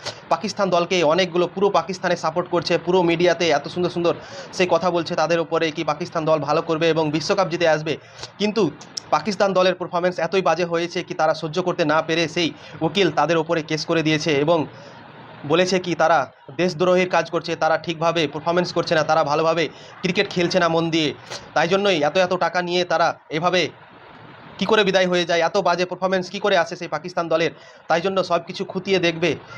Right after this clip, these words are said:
সেই পাকিস্তান যে কেসটা হয়েছে, সেই কেসটা অ্যাপ্লাই করেছে সেই একটা উকিল, আর সেই কেসটা সেই অ্যাকসেপ্ট, অ্যাকসেপ্ট ভি করে নিয়েছে সেই কেসটাকে। তো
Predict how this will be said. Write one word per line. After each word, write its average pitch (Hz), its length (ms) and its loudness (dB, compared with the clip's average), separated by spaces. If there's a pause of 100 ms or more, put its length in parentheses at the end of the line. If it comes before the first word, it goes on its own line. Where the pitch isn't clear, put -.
(180)
সেই 170 120 2 (100)
পাকিস্তান 170 380 -2 (100)
যে 165 160 0
কেসটা 180 320 0
হয়েছে, 185 240 2 (120)
সেই 175 180 0
কেসটা 175 300 2 (300)
অ্যাপ্লাই 165 340 0
করেছে 185 240 0 (100)
সেই 170 180 -2
একটা 160 140 0 (100)
উকিল, 165 280 -2
আর 151 160 2
সেই 180 200 -2
কেসটা 160 300 2 (460)
সেই 175 140 0
অ্যাকসেপ্ট, 165 460 -6
অ্যাকসেপ্ট 165 420 -2
ভি 180 140 -2
করে 165 160 2
নিয়েছে 147 220 2 (100)
সেই 147 120 0 (480)
কেসটাকে। 139 340 -2 (800)
তো 175 40 2